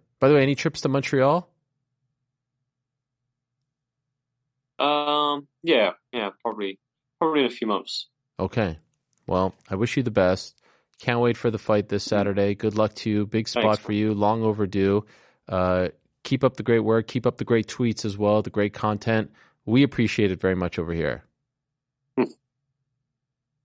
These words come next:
Speaker 2: Thanks, man. I appreciate it.
Speaker 1: All right. Talk to you soon. And go Ipswich. Go, uh, go watch the match. Uh, they're, you know, they're in the
Speaker 2: Yeah.
Speaker 1: thick of it here.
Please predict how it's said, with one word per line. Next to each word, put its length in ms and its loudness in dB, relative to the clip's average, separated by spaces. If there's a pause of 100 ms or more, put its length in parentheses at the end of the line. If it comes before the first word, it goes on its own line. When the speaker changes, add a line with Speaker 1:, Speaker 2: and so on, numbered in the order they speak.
(120)
Speaker 2:
Thanks, 280 0
man. 140 0 (260)
I 40 -2
appreciate 500 0
it. 120 -8 (380)
Speaker 1:
All 100 2
right. 220 2
Talk 180 0
to 60 -10
you 40 -6
soon. 160 0
And 100 -2
go 180 6
Ipswich. 600 0
Go, 260 2
uh, 120 4
go 140 0
watch 280 0
the 80 -4
match. 440 -2 (300)
Uh, 400 2
they're, 160 0 (160)
you 140 -4
know, 180 0
they're 160 4
in 80 4
the 60 0
Speaker 2:
Yeah. 60 -8
Speaker 1:
thick 160 -4
of 100 -4
it 80 0
here. 260 -4